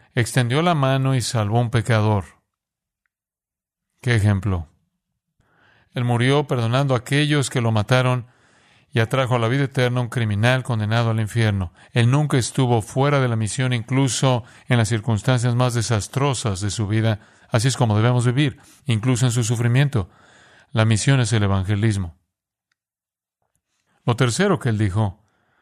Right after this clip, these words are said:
Juan diecinueve, veintiséis y veintisiete.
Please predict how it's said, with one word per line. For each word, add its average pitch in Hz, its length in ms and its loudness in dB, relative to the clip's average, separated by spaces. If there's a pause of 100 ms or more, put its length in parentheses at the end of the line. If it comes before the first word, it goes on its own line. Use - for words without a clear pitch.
(220)
Juan 120 240 0
diecinueve, 123 460 0
veintiséis 117 520 -2
y 131 40 -2
veintisiete. 117 680 0